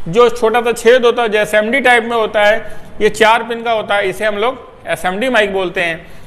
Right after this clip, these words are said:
तो ये जो mic होते हैं, ये हमारे एक तो इस तरह का दिखता है, और दूसरा ये Android mobile phone में ऐसा भी पाया जाता है, जिसको हम लोग digital mic के रूप में हम लोग बोलते हैं universal mic, इसे एसएमडी mic, ये आप डिजिटल mic भी कह सकते हैं।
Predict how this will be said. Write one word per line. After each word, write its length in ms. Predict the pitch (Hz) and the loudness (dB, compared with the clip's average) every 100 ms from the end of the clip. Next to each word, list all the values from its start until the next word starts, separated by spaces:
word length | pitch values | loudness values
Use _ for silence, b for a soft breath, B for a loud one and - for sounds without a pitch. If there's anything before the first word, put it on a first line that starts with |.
| - | -4
तो 60 | 233 | -2
ये 100 | 262 | 2
जो 160 | 254 | 2
mic 340 | 233 202 240 - | 4 4 2 2
होते 240 | 226 226 | -2 0
हैं, 500 | 214 226 277 - - 170 | -4 -4 -6 -10 -8 0
ये 140 | 226 | 2
हमारे 400 | 240 202 220 233 | 2 0 0 0
एक 120 | 226 | -2
तो 80 | 240 | -2
इस 240 | 190 165 | -4 -4
तरह 180 | 220 214 | -2 -2
का 100 | 214 | -2
दिखता 320 | 214 214 240 | -6 -4 2
है, 280 | 220 233 233 B B 196 | 2 2 -4 B B 0
और 100 | 202 | 2
दूसरा 340 | 214 214 240 | 0 0 2
ये 180 | 226 226 | 4 4
Android 320 | 202 220 269 | 4 4 4
mobile 400 | 254 233 214 233 | 2 2 2 2
phone 220 | 233 214 214 | -2 -8 -4
में 120 | 226 | -2
ऐसा 300 | 190 185 214 | -2 -2 -2
भी 120 | 220 | -2
पाया 180 | 214 202 | 0 0
जाता 240 | 196 196 | 0 0
है, 60 | 214 | -2
जिसको 220 | 190 220 | -4 -4
हम 140 | 202 | -2
लोग 160 | 214 214 | -2 -2
digital 420 | 185 180 180 233 | -2 -4 -2 -2
mic 240 | 214 202 208 | 0 -2 0
के 60 | |
रूप 180 | 190 185 | -2 -2
में 120 | 202 | -2
हम 100 | 180 | -2
लोग 200 | 214 240 - - - | -2 -4 -12 -14 -6
बोलते 240 | 170 185 | -4 -2
हैं 80 | 202 | -4
universal 440 | 170 170 170 214 214 | -4 -6 -2 0 2
mic, 200 | 214 196 | 0 0
इसे 240 | 165 180 | -2 -4
एसएमडी 380 | 165 170 185 226 | -2 -4 -2 0
mic, 360 | 220 233 226 B B - | 2 0 -2 B B -6
ये 100 | 175 | 0
आप 100 | 214 | 2
डिजिटल 500 | 190 190 196 196 254 | 2 -4 -2 2 2
mic 240 | 240 220 214 | 2 0 0
भी 160 | 240 | -2
कह 180 | 247 180 | 2 0
सकते 320 | - 147 156 | 0 -6 -6
हैं। 180 | 131 - | -8 -10